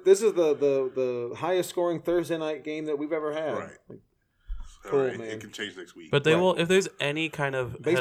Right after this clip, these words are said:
Speaker 3: headline
Speaker 1: worst
Speaker 3: to be
Speaker 1: at it.
Speaker 3: said, they will.
Speaker 2: Well,
Speaker 1: Right.
Speaker 2: yeah. Which is
Speaker 3: Despite
Speaker 2: fine,
Speaker 3: if it's
Speaker 2: whatever.
Speaker 3: bad. Like, "Oh, the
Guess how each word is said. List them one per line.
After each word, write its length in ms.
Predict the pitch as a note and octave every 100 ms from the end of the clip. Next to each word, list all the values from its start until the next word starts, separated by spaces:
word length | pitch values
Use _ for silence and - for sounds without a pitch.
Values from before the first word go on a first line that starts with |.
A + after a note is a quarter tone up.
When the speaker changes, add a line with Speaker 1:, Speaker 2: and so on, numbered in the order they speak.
| D3+ B2
Speaker 3:
headline 160 | A#2+ G#2+
Speaker 1:
worst 160 | A2+
Speaker 3:
to 80 | B2
be 80 | A#2
Speaker 1:
at 60 |
it. 20 | A2
Speaker 3:
said, 260 | A#2 G#2+
they 140 | G#2+ G#2+
will. 340 | G#2+ - - _
Speaker 2:
Well, 180 | D#3 B2
Speaker 1:
Right. 160 | A2 E2+ D2 -
Speaker 2:
yeah. 100 | - -
Which 140 | D3
is 40 | -
Speaker 3:
Despite 320 | - C#3 D3
Speaker 2:
fine, 100 | C3
Speaker 3:
if 80 | B2+
it's 120 | A#2+
Speaker 2:
whatever. 300 | F#2 G#2+ G#2+
Speaker 3:
bad. 100 | G#2+ _ _
Like, 360 | A#2 A2+ A2 - -
"Oh, 240 | D3 D#3+
the 180 | B2+ A#2